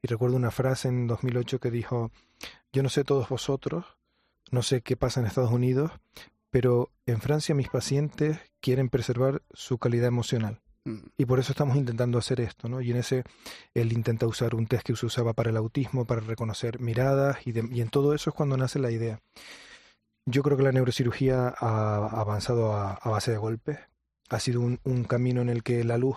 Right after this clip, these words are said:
Speaker 1: de la casa ha estado apagada y nos hemos ido tropezando con los muebles, se han caído lámparas y cuando encendemos, ah, pues mira, sí, sí, la lámpara se rompió, ¿no?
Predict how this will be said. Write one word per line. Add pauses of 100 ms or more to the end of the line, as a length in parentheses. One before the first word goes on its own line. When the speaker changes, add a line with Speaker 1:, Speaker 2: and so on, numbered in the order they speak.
(120)
Speaker 1:
de
la
casa
ha
estado
apagada
y
nos
hemos
ido (140)
tropezando
con
los
muebles, (360)
se
han
caído
lámparas
y
cuando
encendemos,
ah,
pues
mira, (240)
sí, (160)
sí,
la
lámpara
se
rompió,
¿no?